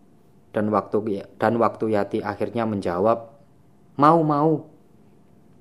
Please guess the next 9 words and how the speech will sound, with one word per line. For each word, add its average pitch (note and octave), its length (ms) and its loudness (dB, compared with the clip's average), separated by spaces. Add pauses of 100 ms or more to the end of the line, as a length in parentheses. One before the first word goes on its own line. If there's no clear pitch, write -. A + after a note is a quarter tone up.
(440)
Yusuf B2 320 4
memutuskan B2 720 0
untuk B2 240 0
mengakhiri B2 480 2
masa A2+ 240 0
dudanya A2+ 480 0
dan G#2+ 240 -2
menggendong G2+ 400 -2
kembali G2+ 400 2